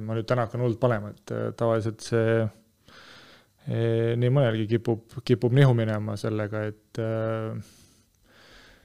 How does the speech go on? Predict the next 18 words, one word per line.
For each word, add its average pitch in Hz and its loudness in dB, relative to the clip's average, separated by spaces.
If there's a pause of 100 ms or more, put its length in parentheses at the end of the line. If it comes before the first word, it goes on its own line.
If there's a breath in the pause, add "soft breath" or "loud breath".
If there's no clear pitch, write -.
(180 soft breath)
eks 156 2
ta 185 8
on 165 8
sihuke 170 8
järjepidev 151 10
töö, 151 8
et, - -6
äh, 113 -2 (640)
niimoodi 131 8
ei 120 4
saa, 147 6
et 107 -4
sa 113 -6
lased, 107 -2 (100)
ütleme, 110 -2
terve 117 4 (100)
kontrollmängude 123 4
tsükli 123 2